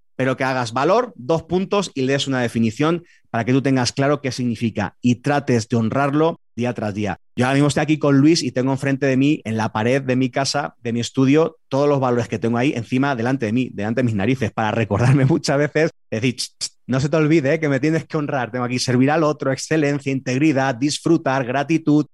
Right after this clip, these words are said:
en fin, los que para mí llegué como resultado de depurar todas esas listas. Así que te recomiendo que lo hagas y sobre todo que los honres cada día. Te va a ayudar a tomar decisiones cuando sean momentos y sobre todo decisiones complejas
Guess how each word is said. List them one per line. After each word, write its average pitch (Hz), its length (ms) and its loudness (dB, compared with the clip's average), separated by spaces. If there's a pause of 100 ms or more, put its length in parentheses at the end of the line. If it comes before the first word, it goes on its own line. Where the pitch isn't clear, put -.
(140)
en 120 100 -4
fin, 135 180 2
los 127 140 2
que 127 120 -2
para 123 220 -2
mí 202 280 2 (180)
llegué 120 280 -4
como 139 200 0
resultado 131 500 -2
de 127 80 0
depurar 120 420 -4
todas 113 260 -2
esas 104 180 -6
listas. 95 300 -2
Así 123 140 0
que 156 220 -2 (180)
te 123 100 -4
recomiendo 139 640 2
que 117 120 -2
lo 127 120 0
hagas 170 380 -2
y 123 80 -12
sobre 113 160 -6
todo 147 160 0
que 135 80 -4
los 120 200 -2
honres 131 280 -2
cada 113 200 -2
día. 110 200 0
Te 117 160 0
va 135 100 2
a 151 40 2
ayudar 151 260 2
a 147 100 0
tomar 131 240 2
decisiones 127 400 -2
cuando 113 180 -6
sean 135 260 -2 (120)
momentos 127 540 0
y - 40 -8
sobre 104 180 -6
todo 147 380 -2 (140)
decisiones 127 760 -2 (140)
complejas 101 680 -2